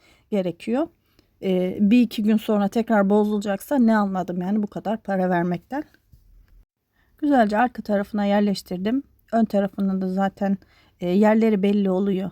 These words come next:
Zorluk çekmezsiniz bunu da yerleştirirken. Şu şekilde bastırıyorsunuz. Yani gayet kolay. Çıkardığım, e, kabloları da tekrar aynı yerine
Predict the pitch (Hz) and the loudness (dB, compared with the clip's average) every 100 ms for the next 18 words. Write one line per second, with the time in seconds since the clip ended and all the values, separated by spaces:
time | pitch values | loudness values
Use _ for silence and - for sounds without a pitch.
0 | - - 208 208 - 202 - 202 - 175 | -14 -6 -4 -4 -6 -10 -4 -6 -6 -6
1 | 160 165 165 165 165 160 160 170 160 - | -6 -6 -4 -2 -2 -2 -2 -2 -4 -8
2 | 180 165 - 302 - _ _ _ _ _ | -12 -12 -6 -8 -8 _ _ _ _ _
3 | - 247 196 190 202 226 202 - - 170 | -12 -6 -4 -2 0 0 0 -6 -12 -12
4 | - 285 285 196 185 180 185 180 - 165 | -6 -6 -4 -4 -4 -4 -2 -4 -6 -4
5 | 233 240 - 233 202 220 208 - 185 180 | -4 -4 0 0 2 0 -2 -4 -6 -6
6 | 180 - _ _ - - - 214 202 190 | -6 -10 _ _ -20 -20 -4 -2 2 0
7 | 185 202 233 214 - 214 269 202 190 180 | 0 -4 -6 -8 -4 -6 -4 -4 -2 -2
8 | 180 175 262 | -4 -2 -4